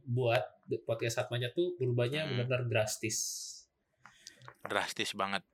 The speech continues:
Speaker 2: Sebenarnya nggak, ya oke lah nggak drastis banget, tapi, eh, ada perkembangan.
Speaker 1: Ada
Speaker 2: Dari
Speaker 1: perkembangan.
Speaker 2: yang, dari yang mungkin cuman kita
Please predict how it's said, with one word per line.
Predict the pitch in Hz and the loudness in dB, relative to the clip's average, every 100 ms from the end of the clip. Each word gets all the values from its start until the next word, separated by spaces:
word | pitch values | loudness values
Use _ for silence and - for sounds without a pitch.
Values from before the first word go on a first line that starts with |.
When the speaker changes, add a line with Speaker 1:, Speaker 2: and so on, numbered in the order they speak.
| _ | _
Speaker 2:
Sebenarnya | - 127 160 175 | 0 6 8 10
nggak, | 143 - - - | 8 6 -6 0
ya | 117 | 4
oke | 120 - | 6 8
lah | 160 | 8
nggak | 123 107 | 10 6
drastis | 110 110 - | 6 4 4
banget, | 101 95 98 | 2 2 4
tapi, | 104 107 160 165 - - - - _ _ | 4 4 4 2 -2 -20 -20 -20 _ _
eh, | 127 127 127 131 127 - - _ _ _ | 4 6 6 6 2 -4 -20 _ _ _
ada | - 123 139 | 0 4 4
perkembangan. | 131 135 - 123 110 101 98 82 - _ _ _ _ _ _ _ - | 4 2 2 2 2 2 -2 -6 -10 _ _ _ _ _ _ _ -4
Speaker 1:
Ada | 127 123 123 110 107 | 0 2 2 2 0
Speaker 2:
Dari | 104 107 104 | 2 4 4
Speaker 1:
perkembangan. | 104 | 4
Speaker 2:
yang, | 107 104 104 101 - - - | 4 4 0 -4 -10 -20 -8
dari | 104 107 110 117 | 2 4 4 4
yang | 113 | 4
mungkin | 110 110 107 117 | 2 -2 0 -2
cuman | 110 107 104 101 | 0 0 0 -2
kita | - 104 - 101 98 95 90 | -8 -8 0 4 4 4 0